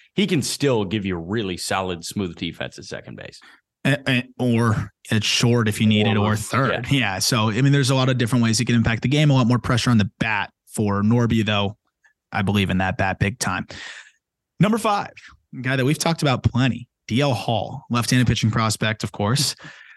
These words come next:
Speaker 2: Eh, like, this guy's, it's almost over. We don't need to talk about D L Hall very much once he pitches next year, because in my rule, if you make big league appearances in two different seasons, you're graduated from our prospect list. D L Hall will do that. I think he'll be on the opening day roster.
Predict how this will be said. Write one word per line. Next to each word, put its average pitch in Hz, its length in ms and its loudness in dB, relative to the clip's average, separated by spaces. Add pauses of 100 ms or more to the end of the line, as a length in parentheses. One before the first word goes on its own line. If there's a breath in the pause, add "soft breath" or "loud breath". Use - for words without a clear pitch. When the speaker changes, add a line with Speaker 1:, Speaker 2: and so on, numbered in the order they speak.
(280 loud breath)
Speaker 2:
Eh, 151 160 2
like, 175 180 0
this 170 140 2
guy's, 175 320 0 (100)
it's 240 360 0
almost 214 360 0
over. 101 360 -4
We 147 100 0
don't 170 140 2
need 170 100 4
to 156 80 4
talk 143 220 2
about 135 180 2
D 131 100 0
L 127 140 2
Hall 120 220 2
very 120 220 4
much 117 300 4
once 120 300 2
he 117 140 2 (140)
pitches 104 500 -4
next 104 280 -6
year, 98 160 -2
because 101 280 0
in 104 80 4
my 104 160 2
rule, 104 280 2
if 101 120 -2
you - 40 -4
make 101 200 -2 (520)
big 135 140 2
league 123 140 2
appearances 117 440 -4
in 101 60 -4
two 117 140 -4
different 113 240 -4
seasons, 104 420 2
you're 101 240 0 (160)
graduated 95 500 0
from 92 140 -4
our 90 300 -4 (100)
prospect 92 420 -4
list. - 320 -6 (560 loud breath)
D 170 120 2
L 170 120 2
Hall 170 300 2
will 165 180 2
do 151 180 0
that. 76 300 -6
I 98 160 -4 (220)
think 117 140 2
he'll 123 100 0
be 127 140 2
on 123 80 4
the 123 100 4
opening 123 240 0
day 120 140 0
roster. 92 540 -2